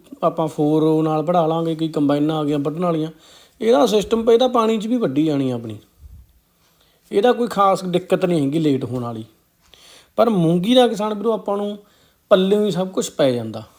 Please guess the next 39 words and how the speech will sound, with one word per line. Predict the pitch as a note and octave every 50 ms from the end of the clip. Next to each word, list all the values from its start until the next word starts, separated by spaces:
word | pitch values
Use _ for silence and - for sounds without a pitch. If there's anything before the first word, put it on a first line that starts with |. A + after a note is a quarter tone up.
| _ _ - - - - - -
ਮੱਕੀ | D#3+ E3 - - - A3 A#3
ਮਾਰ | A3+ G3 F3 D#3+ C#3+ B2
ਨਹੀਂ | C3 B2+ B2
ਪਾਉਂਦੀ। | - B2+ A#2+ A2+ A2 A2 - _ _ _ _ _ _ _ _ _ _ _ _ _ _ _ _ _ _ _ _ _ _ _ _ _ _ _ _ _ _ _ _ _ _ _ _ _ -
ਤਾਂ | E3+ E3
ਕਿਸਾਨ | F3 F3+ F3+ F#3
ਵੀਰੋ, | F#3 G3 G#3+
ਮੈਂ | G#3+ F3+ E3+ E3+
ਤੁਹਾਡੇ | E3+ E3 E3+ F3
ਨਾਲ | F#3 F#3+ G#3
ਇਹ | G#3
ਵੀਡੀਓ | G3 F#3 F3 F3+ F#3
ਤਾਂ | F3+ - F3 E3 E3+
ਸ਼ੇਅਰ | E3 - E3+ F3+ F#3+
ਕਰੀ | F#3 F#3+ D#3+ D3+ D#3+
ਆ, | F3+ F#3
ਕਿਉਂਕਿ | F3+ F3+ F#3 F#3+ A3 G#3+
ਹੁਣ | F#3+ F#3+ F#3+
ਦੇਖੋ, | F3 F3 F3 F3+ G3 F#3+ G3 G3 - - _ _ _ _ _ _ _ _ _ _ _ _ _ _ -
ਕੱਲ੍ਹ | D#3 D3 D#3 F#3
ਦਾ | F#3 G#3+
ਆਪਣੇ | F#3+ F3+ F#3+ F3+ F#3 F#3 F#3 F#3+ A3+ - -
ਸੋਸ਼ਲ | - - - E3+ C#3+ E3 E3 E3
ਮੀਡੀਆ | E3+ E3 D#3 E3
'ਤੇ | D3+ D#3+ E3
ਚੱਲ | D#3+ - D3+ C#3 C#3
ਰਿਹਾ | C#3+ C#3+ D3 E3 F3 F3
ਗਾ | E3 E3+ D#3+
ਤੇ | D3+ D#3 D#3+ D#3 D#3 D3+ D3+ E3+ - -
ਬਾਕੀ | D3+ C#3 C#3+ C#3+ C#3+ - C#3+ C#3+ C#3+ C#3+ C#3 C#3 - - - _ _ _ _ _ _ _ _ _ _ _ _ _ _ _ _ -
ਆਪਾਂ | D3+ C#3 C#3+ D3 C#3 C#3
ਨੂੰ | C#3+ C#3+ C#3+
ਮੌਸਮੀ | C3+ C3+ C3 C3 C3 - D#3 D#3
ਵਿਭਾਗ | D#3 D3 - - F3+ E3 D3+ C#3
ਨੇ | C3+ C3+ C#3 C3
ਵੀ | C3+ C#3+
ਇਹ | D#3 D#3 D3+
ਗੱਲ | D#3 C#3+ C3+ C3+
ਦੀ | B2+ C3+ C3+ C3+